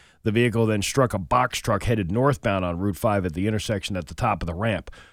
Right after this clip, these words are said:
Both occupants inside the vehicles were transported to a local hospital due to serious injuries. The ramp on, uh, I ninety-one South by exit forty-nine was closed for, uh, some time, probably reopened around seven o'clock or so last night.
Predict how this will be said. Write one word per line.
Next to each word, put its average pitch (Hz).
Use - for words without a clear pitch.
Both 101
occupants 90
inside 85
the 80
vehicles 82
were 82
transported 95
to 85
a -
local 87
hospital 127
due 101
to 80
serious 85
injuries. 143
The 110
ramp 110
on, 90
uh, 87
I 117
ninety-one 104
South 110
by 98
exit 95
forty-nine 92
was 95
closed 95
for, 90
uh, 71
some 170
time, 123
probably 117
reopened 92
around 78
seven 78
o'clock 65
or -
so 64
last 52
night. 55